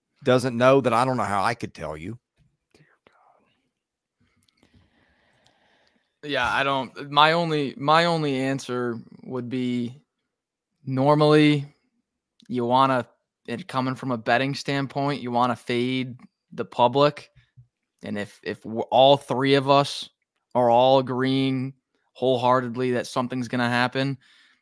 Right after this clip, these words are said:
Speaker 2: it's probably not gonna happen. Um, but also we have a tendency, I think, to, um,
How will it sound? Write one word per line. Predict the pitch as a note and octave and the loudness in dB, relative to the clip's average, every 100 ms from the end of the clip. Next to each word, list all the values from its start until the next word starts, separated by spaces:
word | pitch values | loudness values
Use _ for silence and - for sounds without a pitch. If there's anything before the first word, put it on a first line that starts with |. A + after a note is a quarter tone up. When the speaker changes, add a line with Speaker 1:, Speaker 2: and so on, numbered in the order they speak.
| _ - | _ -16
Speaker 2:
it's | B2+ | -14
probably | - B2 C3 B2 | -2 0 0 -2
not | A#2+ A#2 A#2+ | 0 0 0
gonna | A#2+ A#2 | -2 -2
happen. | A#2+ B2 C3 C3 C3 _ _ _ _ _ _ _ _ _ | 0 0 0 -4 -4 _ _ _ _ _ _ _ _ _
Um, | G#2+ G#2+ G2+ | -2 0 -2
but | F2 C3+ | 0 2
also | A#2 C#3 D3 C#3+ B2 | 4 4 2 0 0
we | B2 | 0
have | A#2+ A#2+ | 0 0
a | |
tendency, | A2+ - A#2+ A#2+ - B2 | -4 -2 0 0 -2 0
I | A2+ | 0
think, | - B2 A2+ - | -2 -6 -6 -6
to, | - A#2+ A#2 A2 - _ _ _ _ _ _ - | -4 -2 -2 -4 -8 _ _ _ _ _ _ -4
um, | A2 G#2+ G2+ F#2 | 0 0 -2 -6